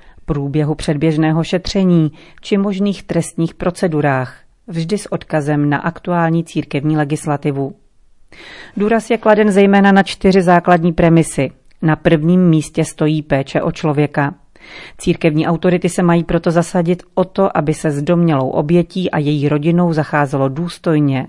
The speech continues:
a s úctou. Vade Mecum dále žádá ze strany ordináře poctivé a důkladné přezkoumání veškerých informací o domnělém případu zneužívání,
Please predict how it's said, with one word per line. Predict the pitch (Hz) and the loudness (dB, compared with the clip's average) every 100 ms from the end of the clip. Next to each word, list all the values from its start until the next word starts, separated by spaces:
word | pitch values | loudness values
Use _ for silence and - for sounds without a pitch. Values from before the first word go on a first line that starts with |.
| - | -6
a | 175 | -8
s | - - | -6 -10
úctou. | 147 - - 135 123 - _ _ _ _ - - - - - - | -12 -12 -4 -4 -4 -10 _ _ _ _ -20 -20 -20 -20 -18 -6
Vade | 143 127 135 | -2 0 0
Mecum | 135 135 - 165 | -2 -4 -2 0
dále | 160 156 165 | 2 2 2
žádá | 165 165 175 170 | 2 2 2 2
ze | 165 | 0
strany | - 170 165 - | -2 0 0 2
ordináře | 156 151 160 165 156 156 151 | 0 0 2 2 2 0 -2
poctivé | - 160 160 - 175 160 170 170 | -4 -6 -6 -6 -4 0 0 0
a | - | -2
důkladné | 143 143 139 147 147 143 | -4 -4 -4 -2 0 -2
přezkoumání | 147 - 170 - 175 170 165 170 170 | -2 -4 -6 -4 0 2 2 4 2
veškerých | 143 151 - 185 202 - | 0 -2 -4 -4 -4 -2
informací | 165 - 160 151 151 - 147 | -4 -2 0 0 -2 -4 -4
o | - | -4
domnělém | 143 143 139 135 139 | -2 0 0 0 -2
případu | 135 147 147 143 151 | -4 -6 -4 -2 0
zneužívání, | 160 175 165 170 160 156 151 151 143 | 0 0 0 0 2 2 2 2 0